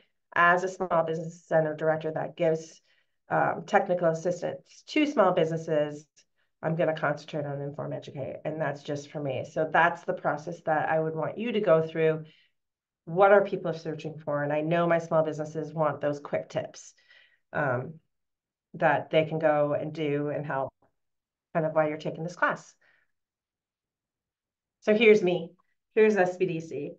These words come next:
Um, fifty percent Inform Educate. I have a good memory.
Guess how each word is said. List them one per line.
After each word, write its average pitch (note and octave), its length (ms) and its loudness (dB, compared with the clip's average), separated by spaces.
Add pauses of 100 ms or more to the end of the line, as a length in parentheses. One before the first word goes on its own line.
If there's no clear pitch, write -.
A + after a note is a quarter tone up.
(680)
Um, C#3+ 500 0 (140)
fifty G#3+ 220 2
percent - 280 0
Inform E3+ 340 0
Educate. F#3+ 680 -2 (300)
I F3+ 60 -10
have F3+ 100 -4
a F3+ 40 -10
good F#3 140 -2
memory. E3 380 -4